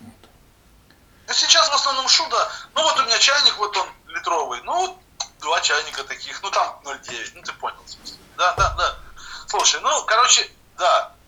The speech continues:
Speaker 2: Настоящему индейцу завсегда везде ништяк, знаешь. Поэтому, типа, как бы, ну, то есть, э, чай, даже если, да, даже если,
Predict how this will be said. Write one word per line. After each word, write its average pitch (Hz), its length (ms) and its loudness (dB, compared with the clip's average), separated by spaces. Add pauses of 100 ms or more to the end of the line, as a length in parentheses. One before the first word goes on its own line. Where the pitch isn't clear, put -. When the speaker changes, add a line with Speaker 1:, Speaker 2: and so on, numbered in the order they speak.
Speaker 2:
Настоящему 233 640 2
индейцу 269 420 2
завсегда - 460 2
везде - 260 -10
ништяк, 117 380 -4
знаешь. 160 260 -4
Поэтому, 208 320 -2
типа, 208 300 -2
как 185 180 -10
бы, 190 120 -8
ну, 190 160 -2
то 180 120 0
есть, - 160 -2 (460)
э, - 40 -14 (140)
чай, 240 340 6 (200)
даже 269 240 4
если, 185 200 -4 (100)
да, 139 240 0 (280)
даже 185 240 2
если, 208 240 0